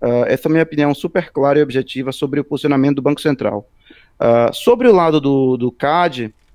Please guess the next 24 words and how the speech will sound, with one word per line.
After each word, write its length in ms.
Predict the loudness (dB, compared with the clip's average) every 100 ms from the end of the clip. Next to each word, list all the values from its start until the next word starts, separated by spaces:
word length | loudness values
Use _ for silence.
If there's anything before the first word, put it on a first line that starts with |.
| _ _ _ _
vendo 280 | -6 -2 -2
o 20 |
aspecto 460 | -4 -4 -6 -6 -6
concorrencial, 1080 | -6 -2 -2 -2 -6 -6 -2 0 0 -2 _ _ _ _ -6
é, 440 | -4 -2 -2 -4
realmente 500 | -2 0 0 -2 -2
é 40 | -4
uma 80 | -2
questão 260 | -4 -4
mais 140 | -4 -4
complexa, 680 | -6 -2 0 0 -2 -8
que 100 | -14
precisa 220 | -12 -8
ser 60 | -6
analisada, 800 | -4 -4 -4 -2 -2 -2 -2 -6 _ _ _
e 80 | -8
existem 320 | -6 -4 -4
grandes 400 | 0 0 0 -2 -4
riscos 300 | -6 -4 0
a 40 |
outra, 300 | -2 -2 -2
às 180 | -2 -2
outras 220 | -8 -6
empresas. 720 | -6 -4 -6 -4 -6 -10